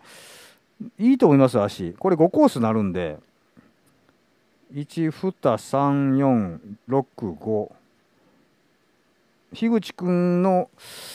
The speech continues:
そうね、逆転もあるかもわかんないですね。マッ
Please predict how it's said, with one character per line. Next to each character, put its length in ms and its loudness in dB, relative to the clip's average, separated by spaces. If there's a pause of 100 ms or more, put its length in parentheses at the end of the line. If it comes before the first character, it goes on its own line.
(1200)
そ 220 -2
う 40 2
ね、 180 2
逆 240 0
転 180 0
も 160 2
あ 20 0
る 80 0
か 100 -4
も 100 -2
わ 60 -8
か 100 -6
ん 60 -4
な 80 -4
い 40 -6
で 60 -10
す 140 -12
ね。 500 -6 (960)
マ 140 0
ッ 40 -2